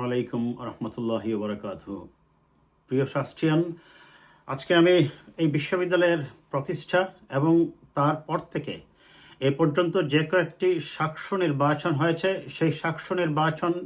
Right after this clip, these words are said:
সম্পর্কে আমি খুব সংক্ষিপ্তভাবে দু চারটি কথা তুলে ধরব। বিশেষ করে শাকসু নির্বাচন উপলক্ষেই আপনারা শুনতে চেয়েছেন আমার কাছ থেকে। এর পাশাপাশি আমি শেষের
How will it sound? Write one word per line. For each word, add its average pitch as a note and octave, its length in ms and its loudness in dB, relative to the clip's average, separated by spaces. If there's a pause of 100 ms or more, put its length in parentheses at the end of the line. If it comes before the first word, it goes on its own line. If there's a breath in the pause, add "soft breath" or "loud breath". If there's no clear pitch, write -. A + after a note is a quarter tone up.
সম্পর্কে E3+ 440 0
আমি E3 160 6
খুব F#3 100 -2 (400)
সংক্ষিপ্তভাবে F3+ 960 -2 (600 loud breath)
দু D3 160 6
চারটি E3 300 2 (140)
কথা D#3 200 0 (120)
তুলে D#3+ 200 4
ধরব। D3+ 160 4 (140)
বিশেষ D3+ 280 -4
করে D#3 120 2 (120)
শাকসু D3 320 -6
নির্বাচন D3+ 540 2 (100)
উপলক্ষেই F3+ 520 0
আপনারা D3 260 2 (260)
শুনতে C#3+ 240 0 (100)
চেয়েছেন C#3 300 0 (160)
আমার B2 240 -4
কাছ A#2+ 100 -6 (120)
থেকে। E3 180 -2 (920 loud breath)
এর F#3 80 8 (120)
পাশাপাশি G#3+ 580 2 (300)
আমি E3+ 160 8 (400)
শেষের G#3 420 2